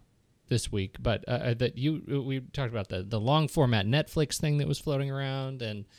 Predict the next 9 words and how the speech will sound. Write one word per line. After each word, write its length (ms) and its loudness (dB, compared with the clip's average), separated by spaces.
<clears throat> 540 -20
you 340 6
know, 80 4
Netflix, 640 2
um, 420 4
secret 340 0
plan 280 4
to 100 -2
destroy 500 2